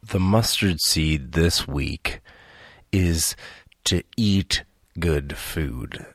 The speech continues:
That is, choose someone that you admire and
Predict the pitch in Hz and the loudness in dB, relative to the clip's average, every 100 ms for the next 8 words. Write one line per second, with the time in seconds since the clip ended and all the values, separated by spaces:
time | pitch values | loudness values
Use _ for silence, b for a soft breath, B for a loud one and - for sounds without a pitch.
0 | _ 82 73 73 71 - - B B B | _ 0 2 2 0 -4 -6 B B B
1 | B _ - - - 147 131 135 120 - | B _ 0 2 4 6 6 4 2 -2
2 | - - 101 107 90 67 71 67 71 90 | -2 2 6 6 4 2 0 0 -2 -4
3 | 107 _ _ _ _ _ _ _ _ _ | -8 _ _ _ _ _ _ _ _ _
4 | _ _ - - 95 92 87 85 82 73 | _ _ -4 -2 2 2 2 0 2 2
5 | 69 69 64 69 92 _ _ _ _ _ | 4 2 2 0 -4 _ _ _ _ _
6 | _ _ _ _ _ _ _ _ _ _ | _ _ _ _ _ _ _ _ _ _
7 | _ _ - 90 78 73 | _ _ -2 0 0 -2